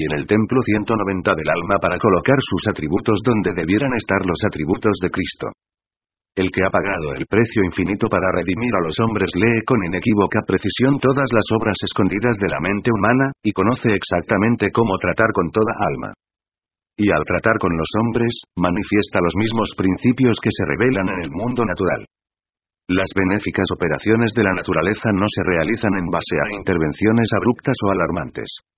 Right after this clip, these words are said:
No se les permite a los hombres tomar la obra de la naturaleza en sus propias manos. Dios obra por medio de la acción tranquila y regular de sus leyes señaladas. Así ocurre en las cosas espirituales.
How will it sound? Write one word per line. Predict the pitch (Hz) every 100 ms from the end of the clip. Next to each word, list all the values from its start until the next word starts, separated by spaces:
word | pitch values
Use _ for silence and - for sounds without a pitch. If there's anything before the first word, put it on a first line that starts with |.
| _
No | 95 123
se | 135 143
les | 82 -
permite | 82 98 117
a | 104
los | 101 117
hombres | 113 104 95 90
tomar | 85 110
la | 110 78 92
obra | 110 98
de | 90
la |
naturaleza | 92 - 82 82 107 117 101
en | 95
sus | 95 -
propias | 113 - 113 90
manos. | 92 65 55 - - _ _ _ _ _ _ _ -
Dios | 104 123 -
obra | 113 98
por | 87 90
medio | 90 139
de | 135 107
la | 101 95
acción | 117 123 131
tranquila | 76 73 101 113 104
y |
regular | 90 82 82 95
de | 87 85
sus | 87 87
leyes | 95 110 113 -
señaladas. | 95 82 80 58 52 - - _ _ _ _ _ _ _
Así | - - 110 120
ocurre | - 135 135 127 95
en | 92
las | 87 -
cosas | 120 127 117
espirituales. | 90 - 92 90 90 82 60 53